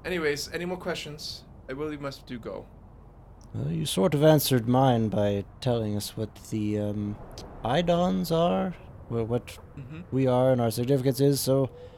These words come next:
Speaker 2: I suppose my only other question is, um, do you know anything further about that? What,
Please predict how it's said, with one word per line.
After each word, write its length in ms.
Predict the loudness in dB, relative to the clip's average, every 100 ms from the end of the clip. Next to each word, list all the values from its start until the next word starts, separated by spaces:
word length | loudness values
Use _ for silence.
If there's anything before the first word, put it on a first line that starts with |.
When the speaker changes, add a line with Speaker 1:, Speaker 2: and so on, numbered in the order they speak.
| -20 -20 -20 -20 -20 -20 -12
Speaker 2:
I 40 | -4
suppose 220 | 0 4
my 100 | 4
only 220 | 4 4
other 100 | 2
question 420 | 4 4 4 2 0
is, 180 | 0 2
um, 480 | 2 2 -2 -4 -8 -16 -18 -20 -20 -12
do 80 | -6
you 60 | 0
know 160 | 2 4
anything 380 | 4 4 2
further 440 | 2 2 4 4 2
about 340 | 2 0 0
that? 360 | -2 -4 -4 -8
What, 380 | -8 -8 -10